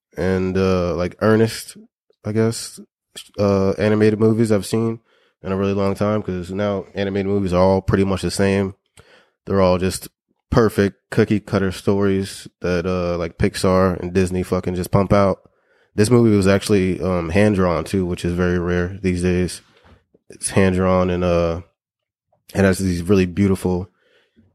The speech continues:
uh, animations and, uh, like, landscapes and, um, like, the backdrops, like, the ocean and the sky, is really pretty and all hand drawn. So that's one thing that's pretty rare these days.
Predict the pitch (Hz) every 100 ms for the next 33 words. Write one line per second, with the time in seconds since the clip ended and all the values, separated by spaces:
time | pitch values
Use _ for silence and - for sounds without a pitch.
0 | _ - 85 78 55 82 87 90 104 113
1 | 101 90 90 87 85 80 - 95 98 -
2 | 101 95 - - - - 82 85 87 82
3 | 85 82 78 90 90 92 87 - 82 -
4 | - 92 - 90 87 85 82 - 92 92
5 | 90 - - 87 87 85 90 87 - 87
6 | 87 87 85 87 90 90 90 90 - _
7 | _ _ - 87 92 - - _ _ -
8 | _ _ 87 87 85 78 - - 87 85
9 | 82 82 98 82 82 87 85 85